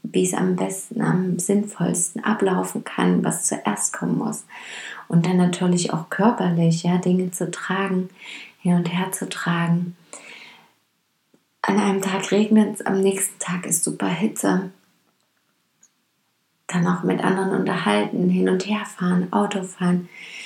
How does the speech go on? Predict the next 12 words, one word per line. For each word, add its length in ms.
Das 220
war, 80
glaube 320
ich, 60
einfach 340
alles 300
ein 100
bisschen 400
viel. 380
Und 120
dann 200
kommen 460